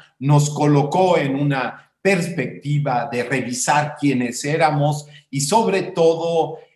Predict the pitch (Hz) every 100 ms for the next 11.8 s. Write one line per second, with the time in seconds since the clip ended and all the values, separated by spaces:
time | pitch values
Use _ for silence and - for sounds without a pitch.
0 | - 135 120 120 123 - 185 180 - 156
1 | 135 123 - 151 147 147 - 139 127 -
2 | - - 180 196 151 - 117 113 113 139
3 | 120 127 123 113 - 165 170 147 127 117
4 | - 117 - 135 127 139 - 110 120 156
5 | 165 131 131 123 - 220 170 131 123 -
6 | 117 113 143 147 135 123 - _ - _
7 | 151 147 151 160 123 - 139 139 143 143
8 | 147 139 139 - - _ - 180 185 175
9 | 180 - 208 - - 147 - 170 165 151
10 | 143 143 143 147 220 185 139 123 117 117
11 | - - 131 135 - 131 107